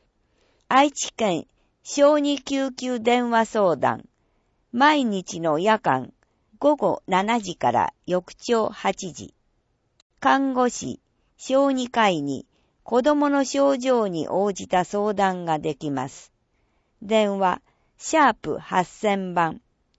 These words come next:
または零五二九六二の九九零零。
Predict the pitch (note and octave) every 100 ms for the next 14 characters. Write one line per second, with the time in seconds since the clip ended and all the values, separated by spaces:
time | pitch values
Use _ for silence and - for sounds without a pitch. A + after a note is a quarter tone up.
0 | _ G#3 G#3+ A#3 B3 D#3 - _ _ _
1 | _ A#3+ D4 C#4+ C#4 C4+ G#3+ D#3 D#3 E3
2 | - _ _ _ _ - C#4+ C#4+ C#4 C4+
3 | B3+ E3+ F3 F3 C#3 F#2 _ _ - C4+
4 | C#4 C4 C4 G#3 C#3 E3+ F#3 F3+ E3 C#3
5 | -